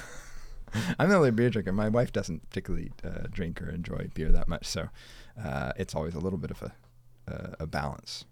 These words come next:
Anyway, uh, so we're gonna, uh, talk about, <clears throat> excuse me. Yeah. This is what happens when I ride my bike. Uh, we'll be catching up on some of the things we missed while we were gone, discuss what we did during our rambles, and talk about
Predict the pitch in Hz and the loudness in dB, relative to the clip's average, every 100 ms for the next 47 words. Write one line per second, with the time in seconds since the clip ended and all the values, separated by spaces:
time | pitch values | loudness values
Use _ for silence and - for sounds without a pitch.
0 | - - - - 202 151 87 - - - | -20 -20 -18 2 6 6 4 -4 -12 -4
1 | 117 101 120 131 127 120 107 98 - 98 | 0 2 4 4 4 4 4 2 0 -2
2 | 95 90 87 - - - - - - - | -2 -2 -4 -8 -14 -20 -20 -20 -20 -20
3 | - - - - - 117 139 - 113 107 | -20 -12 -12 -4 2 2 2 -2 -2 0
4 | 104 - - - 220 254 208 156 120 123 | -2 -4 -14 6 8 12 10 10 6 2
5 | 240 349 - - - - - - - - | 0 0 -2 -8 -20 -20 -20 -8 -4 -2
6 | - - - - - - - - 95 143 | -2 -4 -4 -6 -8 -14 -12 -4 -2 -2
7 | - - - - - - - - - - | -6 -16 -20 -20 -20 -20 -20 -20 -20 -20
8 | - - 104 98 101 107 104 82 90 95 | -10 -2 0 2 4 4 2 -2 0 0
9 | 85 90 95 - - - - - - 104 | 0 -2 -6 -8 -20 -20 -18 -20 -4 2
10 | 107 123 135 127 113 98 131 123 107 110 | 4 6 6 6 2 2 4 4 4 2
11 | 104 95 98 110 - 92 98 90 - 156 | 2 2 2 2 0 0 0 0 2 4
12 | 196 196 214 - 117 - 98 95 170 165 | 4 2 -2 0 0 0 -4 0 2 4
13 | 151 139 135 135 131 131 123 - 113 107 | 4 4 6 4 4 2 0 -2 0 2
14 | 104 98 92 - 90 85 - | 0 -2 -4 -4 -4 -4 -6